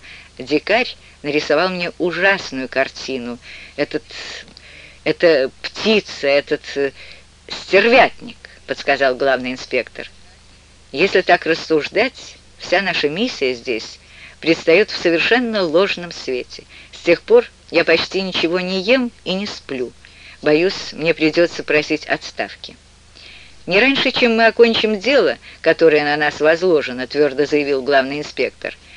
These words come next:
«Полагаете, мне доставляет удовольствие думать об этом? Пожиратели под-, вы должны... Вы обязаны получить больше данных». Дэви Энн кивнул. Он все прекрасно понимал.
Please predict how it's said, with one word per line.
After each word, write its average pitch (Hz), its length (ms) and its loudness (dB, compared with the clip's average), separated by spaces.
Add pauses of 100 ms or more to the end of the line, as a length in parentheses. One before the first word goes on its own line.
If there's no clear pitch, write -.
(160)
«Полагаете, 160 720 4 (360)
мне 165 160 2
доставляет 180 640 4
удовольствие 202 600 2
думать 180 360 0
об 160 160 4
этом? 190 400 0 (380)
Пожиратели 165 760 4 (180)
под-, 156 220 4 (380)
вы 139 320 0
должны... 208 480 4 (840)
Вы 156 180 6
обязаны 220 540 6
получить 180 520 4
больше 151 500 4
данных». 131 440 -4 (1160)
Дэви 170 420 0
Энн 151 200 -6
кивнул. 127 440 -10 (300)
Он 160 160 -4
все - 300 -2
прекрасно 139 560 -2
понимал. 131 520 -8